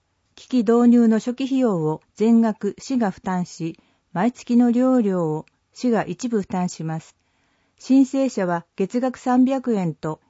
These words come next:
位置検索等の別途サービス料のみのご負担となります。丸二、連絡先の確認等が迅速にできる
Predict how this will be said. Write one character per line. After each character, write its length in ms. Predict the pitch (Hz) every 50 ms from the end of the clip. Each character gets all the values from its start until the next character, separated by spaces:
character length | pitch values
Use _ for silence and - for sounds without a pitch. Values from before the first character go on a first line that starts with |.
| _ _ _
位 60 | -
置 320 | 220 - - - 202 196 180
検 280 | - - 220 247 240
索 220 | - 269 262 - -
等 220 | - 254 233 214
の 240 | 202 185 180 175 - 160
別 200 | 202 208 208 -
途 100 | 262 254
サ 180 | - 285 285
ー 40 | 285
ビ 80 | 262 262
ス 140 | - 269 254
料 180 | 254 269 277 269
の 100 | 269 254
み 120 | 226 185
の 140 | 160 147 143
ご 140 | - 170 170
負 100 | - -
担 220 | - 208 202 196
と 120 | - 196
な 140 | 180 175 170
り 100 | 165 165
ま 160 | 156 156 156
す。 100 | - _ _ _ _ _ _ _ _ _ _ _ _ _ _ _ _ _ _ _ _ -
丸 340 | 202 220 233 226 247 247
二、 220 | 226 214 208 202 - _ _ _ _ _ _ _
連 240 | - 202 226 262 269
絡 180 | 269 285 277 262
先 280 | - - 269 262 269
の 120 | 254 262 254
確 240 | - 247 247 - 277
認 200 | 269 269 269 247
等 240 | - 277 269 247
が 120 | 185 180 165
迅 220 | - 202 233 247
速 240 | - - 240 - 247
に 120 | 233 233
で 120 | 208 226 214
き 140 | - 202 160
る 180 | 156 156 -